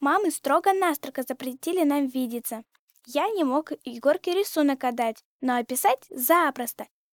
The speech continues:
Сидят семь гномиков около костра и поют песенки. Начал я и пояснил. Это к сказке "Белоснежка и семь гномов".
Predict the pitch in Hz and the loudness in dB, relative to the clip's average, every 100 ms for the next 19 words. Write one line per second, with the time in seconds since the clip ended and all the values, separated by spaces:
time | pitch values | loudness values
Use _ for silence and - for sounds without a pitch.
0 | _ - - 247 285 415 - 339 330 269 | _ -10 -8 -2 2 2 2 0 2 2
1 | 254 240 - - - 294 294 277 262 - | 2 0 -6 -6 -4 2 2 2 -4 0
2 | 233 - - 233 240 320 - 247 233 226 | -2 -2 -8 -4 0 0 0 -4 -4 -4
3 | 214 214 - _ _ 233 254 269 240 285 | -10 -12 -14 _ _ -10 -6 -6 -2 -2
4 | 330 302 294 254 220 _ _ _ - 339 | -2 -2 -2 -4 -4 _ _ _ 0 2
5 | 370 - - 294 311 302 269 262 247 277 | 2 -4 0 0 0 -2 -2 -2 -2 -2
6 | 294 - 262 269 254 240 226 214 | -2 -2 -2 -2 -4 -2 -4 -6